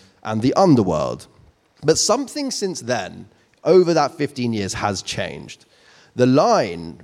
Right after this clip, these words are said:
between criminal activity and state-backed enterprise, between big business and gangsters, is becoming increasingly blurry, and it's getting increasingly hard to tell who is who in certain cases.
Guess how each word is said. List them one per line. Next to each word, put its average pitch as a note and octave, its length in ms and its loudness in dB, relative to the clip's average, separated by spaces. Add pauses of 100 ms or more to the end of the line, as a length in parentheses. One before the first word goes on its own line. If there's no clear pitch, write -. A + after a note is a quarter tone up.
between C3+ 260 -2
criminal F3 460 2
activity F#2+ 840 -8
and A2 160 -6
state-backed - 720 -2
enterprise, E2 920 -4 (420)
between A2+ 300 -2
big A2+ 360 0
business G2+ 720 0
and F#2 240 -12
gangsters, G2 800 -4
is - 80 -8
becoming A3+ 300 0
increasingly F#3 580 -2
blurry, F#2+ 720 -2 (320)
and D#3+ 180 2
it's D#3+ 140 0
getting A3 320 0
increasingly G3+ 560 -2
hard A2 340 0
to - 80 -14
tell F2 400 -8 (160)
who F#2+ 320 0
is G#2 180 -6
who A2+ 460 2
in F#2 80 -8
certain G2 280 -6
cases. - 600 -4